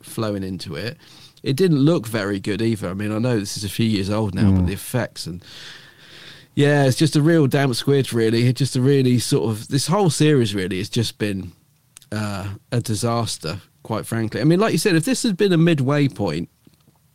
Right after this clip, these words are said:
Speaker 1: it might not be too bad, 'cause you might be thinking, "Okay, we've still got another four episodes. I wonder what, you know, what's in the cave. Maybe there's, there's gotta be more to this." But I get the feeling there isn't more to this. This is just it. This is,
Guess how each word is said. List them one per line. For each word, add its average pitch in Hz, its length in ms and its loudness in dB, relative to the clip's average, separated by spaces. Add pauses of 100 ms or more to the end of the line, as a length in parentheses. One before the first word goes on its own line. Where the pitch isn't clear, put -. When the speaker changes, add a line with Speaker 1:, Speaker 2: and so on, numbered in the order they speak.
(420)
Speaker 1:
it 151 180 0
might 160 240 4
not 135 140 0
be 131 120 2
too 120 140 -4
bad, 131 240 -2
'cause 110 160 -4
you 131 60 2
might 131 180 0
be 123 80 -2
thinking, 120 320 0
"Okay, 113 340 -2
we've 107 140 -2
still 117 200 -2
got 110 120 -4
another 113 220 -2
four 123 200 -4
episodes. 107 400 -6
I 113 40 -2
wonder 117 240 0
what, 113 340 -2 (400)
you 120 80 0
know, 113 160 0
what's 151 260 0
in 165 120 6
the 123 100 2
cave. 101 420 -4
Maybe 123 460 2
there's, 120 160 2
there's 113 140 -2
gotta 139 180 2
be 117 140 2
more 120 260 2
to 147 220 2
this." 98 200 -4
But - 260 -2 (460)
I 135 120 4
get 165 180 0
the 127 80 -2
feeling 113 560 0
there 131 300 0
isn't 110 240 0
more 87 240 -6
to - 120 -12
this. 90 300 -12
This 123 180 -4
is 101 120 -6
just - 260 -6
it. - 180 -4
This 110 200 -6
is, 107 200 -8